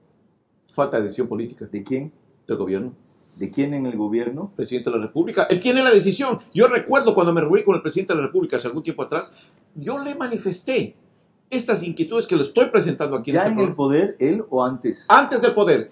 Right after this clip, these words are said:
Speaker 1: Y lo, y me reuní con la mayoría de los candidatos presidenciales por parte del Observatorio de la Seguridad Integral del Estado.
Speaker 2: ¿Y qué
Speaker 1: Para
Speaker 2: tanta apertura tuvo Guillermo Lazo?
Speaker 1: Formidable.
Speaker 2: Él estuvo
Speaker 1: Por-,
Speaker 2: de acuerdo.
Speaker 1: estuvo de acuerdo en ese tiempo de en que la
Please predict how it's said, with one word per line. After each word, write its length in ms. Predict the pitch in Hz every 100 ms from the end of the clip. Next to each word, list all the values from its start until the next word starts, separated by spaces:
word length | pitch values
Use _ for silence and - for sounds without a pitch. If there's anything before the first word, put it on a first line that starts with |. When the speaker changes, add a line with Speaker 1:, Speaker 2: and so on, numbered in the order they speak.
| _
Speaker 1:
Y 80 | 175
lo, 340 | 175 175 - -
y 60 |
me 120 | 170 160
reuní 320 | 165 208 254
con 160 | 233
la 100 | 214
mayoría 500 | 175 165 160 202 247
de 60 | 233
los 120 | 202
candidatos 380 | 175 170 208 214
presidenciales 540 | 165 151 151 214 226 202
por 160 | 156
parte 220 | 208 208
del 60 | 196
Observatorio 800 | - 170 156 - 233 202 151 113 - -
de 60 | 147
la 60 |
Seguridad 320 | 147 143 170
Integral 300 | 175 156 170 160
del 120 | 147
Estado. 260 | 147 135
Speaker 2:
¿Y 20 | 127
qué 100 | 180
Speaker 1:
Para 180 | 180 190
Speaker 2:
tanta 160 | 185
apertura 500 | 175 160 - 170 135 -
tuvo 280 | 131 123
Guillermo 360 | 120 120 120 117
Lazo? 260 | 113 - _ _ _ _ _
Speaker 1:
Formidable. 760 | - 185 165 165 311 311 302 - _ _ _
Speaker 2:
Él 160 | 139 160
estuvo 340 | 165 214 220
Speaker 1:
Por-, 160 | 226 190
Speaker 2:
de 60 |
acuerdo. 380 | 185 190 143 123 -
Speaker 1:
estuvo 540 | 180 - - 330 339
de 100 | 311
acuerdo 520 | 302 285 320 320 339
en 100 | 277
ese 180 | 285 277
tiempo 300 | - 370 339
de 120 | 247
en 140 | 214 -
que 220 | 202 185
la 460 | 165 165 131 -